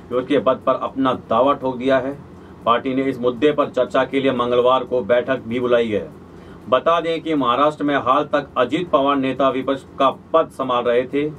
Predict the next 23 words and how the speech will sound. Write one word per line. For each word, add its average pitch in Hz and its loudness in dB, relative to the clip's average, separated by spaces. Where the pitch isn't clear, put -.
लेकिन 135 2
अजित 143 -2
पवार 135 2
के 135 -4
सरकार 127 0
में 131 -4
शामिल 127 0
होने 123 -2
के 127 0
बाद 117 0
नेता 117 2
विपक्ष 127 -2
का 131 2
पद 127 0
खाली 113 -2
है। 98 -2
साथ 117 0
ही 123 -4
एनसीपी 120 -4
में 117 0
टूट 127 -4
के 123 2
बाद 113 0